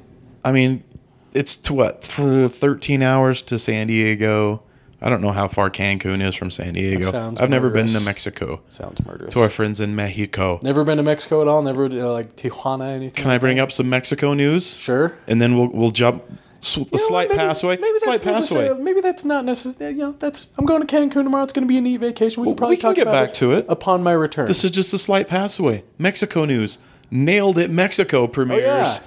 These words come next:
Speaker 2: You told me about that.
Speaker 1: February eighth.
Speaker 2: I am
Speaker 1: I can't
Speaker 2: really
Speaker 1: wait.
Speaker 2: excited about that.
Speaker 1: Yeah, it'll be fun.
Speaker 2: Have they dropped anything other
Speaker 1: They're
Speaker 2: than
Speaker 1: gonna
Speaker 2: it's
Speaker 1: make
Speaker 2: just
Speaker 1: some
Speaker 2: going to be in
Speaker 1: flan,
Speaker 2: Mexico?
Speaker 1: some tres
Speaker 2: Oh.
Speaker 1: leches,
Speaker 2: Oh, bueno.
Speaker 1: some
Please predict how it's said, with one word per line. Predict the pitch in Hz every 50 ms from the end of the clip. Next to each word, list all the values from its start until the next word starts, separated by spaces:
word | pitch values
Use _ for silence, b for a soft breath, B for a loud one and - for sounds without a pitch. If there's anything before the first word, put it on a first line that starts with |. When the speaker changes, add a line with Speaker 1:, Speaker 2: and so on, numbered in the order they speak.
| - -
Speaker 2:
You | 127 120
told | - 175 185 196
me | 196 170
about | 127 120 110
that. | 113 113 107
Speaker 1:
February | - - 190 185 175 196 190 190 190 190 202 185
eighth. | 180 202 240 220 147 - - - -
Speaker 2:
I | - 135 151 160 170
am | 170 170 170 170 175 175 170 170 - -
Speaker 1:
I | 147
can't | 135 175 190
Speaker 2:
really | 196 196
Speaker 1:
wait. | 196 233 247
Speaker 2:
excited | 180 226 262 285 254
about | 175 139 117 110 - -
that. | 107 104 104 139
Speaker 1:
Yeah, | 233 269 147
it'll | 120 110
be | 120 120
fun. | 117 - 180 214 147 107 104
Speaker 2:
Have | - 151 143
they | 156 156 156 151
dropped | 143 147 151 151 156 151 -
anything | - 143 139 143 143 143 139 139 139 - 156 143 143
other | 127 135 135
Speaker 1:
They're | 147 143
Speaker 2:
than | 143 147
Speaker 1:
gonna | 143 139 139
Speaker 2:
it's | 135 - -
Speaker 1:
make | 139 113
Speaker 2:
just | 107 98
Speaker 1:
some | 139 131
Speaker 2:
going | 123
to | 104
be | 104 107
in | 117
Speaker 1:
flan, | 139 156 175 190 208 240 247 254
Speaker 2:
Mexico? | 120 113 110 147 143 - -
Speaker 1:
some | - - 143 127 123
tres | 104 - 117 139 135 120 - -
Speaker 2:
Oh. | 123
Speaker 1:
leches, | 113 113 127 139 - - 180 190 202 214 233 226 - - - - - - _ -
Speaker 2:
Oh, | 143 123 107 98
bueno. | - 107 110 135 185 233 233 143 101 - - - - - - _
Speaker 1:
some | - - - 135 127 120 113 110 107